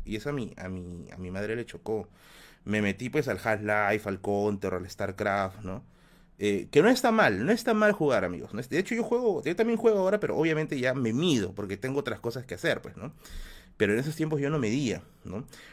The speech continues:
Cuando llegué a puntos ya preocupantes, cuando empecé a tirarme la pera, ¿ya? Eso también, amigos, por favor, no lo hagan nunca, o sea, lastimas. Quizá no te lastimes tú, pero lastimas a tus viejos.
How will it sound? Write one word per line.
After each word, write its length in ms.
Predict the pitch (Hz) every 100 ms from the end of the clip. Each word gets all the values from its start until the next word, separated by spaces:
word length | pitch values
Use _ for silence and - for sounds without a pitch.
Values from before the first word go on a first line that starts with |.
| -
Cuando 300 | - 190 247 233
llegué 300 | 131 131 160
a 100 | -
puntos 400 | 165 165 170 139
ya 160 | 131
preocupantes, 880 | 156 147 98 - 107 104 98 127 151
cuando 260 | 107 98 95
empecé 340 | 92 95 117
a 60 | -
tirarme 440 | 123 113 117 120
la 100 | 87
pera, 400 | - 117 107 82 - - - -
¿ya? 200 | 73 73
Eso 340 | - - 180 - -
también, 300 | - 101 120
amigos, 240 | 117 117 117
por 100 | 101
favor, 320 | 107 107 85
no 160 | 101
lo 160 | 101 101
hagan 320 | 98 95 95
nunca, 440 | 98 101 90 - -
o 40 |
sea, 160 | 95 - -
lastimas. 480 | 98 95 131 131 147 - - - -
Quizá 220 | 151 254
no 80 | 277
te 100 | 285
lastimes 440 | 190 156 185 180 -
tú, 180 | 151
pero 160 | 160 139
lastimas 340 | 101 120 131
a 60 | 135
tus 140 | -
viejos. 420 | 80 85 - -